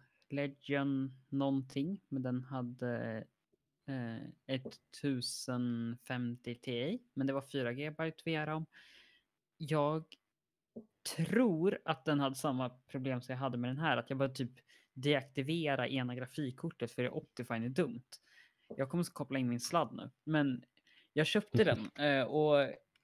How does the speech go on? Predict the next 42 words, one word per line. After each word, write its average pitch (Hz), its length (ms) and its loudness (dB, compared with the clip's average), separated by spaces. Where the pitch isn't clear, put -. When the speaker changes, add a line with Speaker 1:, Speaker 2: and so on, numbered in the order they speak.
Speaker 1:
ja, 160 300 8
jag, 165 440 6
lite 220 640 4
synd 180 580 4
tycker 143 180 -2
jag 147 80 2
att 131 100 -4
jag 143 100 6
inte 139 120 2
kollade 135 400 4
mer 175 260 6
om - 180 -6
den. - 180 -10
Eh, 139 440 4
att - 220 -2
jag 151 100 2
inte 135 120 -2
faktiskt 131 320 -2
försökte 131 280 -4
testa 135 280 -6
att 123 60 -6
få 143 120 0
igång 165 280 6
den 120 140 -2
mer. 117 160 -6
Men, 160 460 4
för - 120 4
den 175 120 6
var 185 240 4
också - 300 0
ettusen 135 400 -2
femhundra 127 240 2
kronor 123 260 -2
billigare. 131 500 0
Speaker 2:
Men 107 140 6
skulle 101 220 6
Speaker 1:
Ehm, 92 40 6
Speaker 2:
den 107 140 8
vara 123 100 10
Speaker 1:
men 185 140 6
Speaker 2:
bättre, 123 420 4
eller? 98 360 0